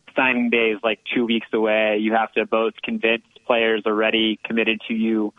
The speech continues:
that it's worth staying aboard, while other schools kind of try to poach them left and right. And you also have to convince new prospects that this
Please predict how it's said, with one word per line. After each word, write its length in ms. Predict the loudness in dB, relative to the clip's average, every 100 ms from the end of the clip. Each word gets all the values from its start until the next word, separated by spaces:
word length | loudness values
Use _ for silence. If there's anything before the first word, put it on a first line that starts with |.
| -20 -8 -2
that 140 | -2
it's 80 | 0
worth 240 | -2 -2 -4
staying 260 | 0 2 2
aboard, 580 | 0 0 2 0 -2 -6 _ _ -4
while 380 | 0 2 0 0
other 320 | 0 2 0
schools 520 | -2 -2 0 0 0 -2
kind 220 | 0 0
of 80 | 0
try 160 | 0 -2
to 80 |
poach 260 | 0 -2 -2 -4
them 160 | -2 0
left 240 | 0 -2 -4
and 100 | -2
right. 360 | 2 2 0 _ _ _ _ -12 -4
And 100 | 0
you 100 | 2
also 260 | 2 0 0
have 140 | -2
to 80 | -2
convince 380 | 0 0 0 -4 _ _ _ _ -8
new 200 | -2 -2
prospects 680 | 0 0 0 -2 0 0 -2
that 120 | -6
this 160 | -2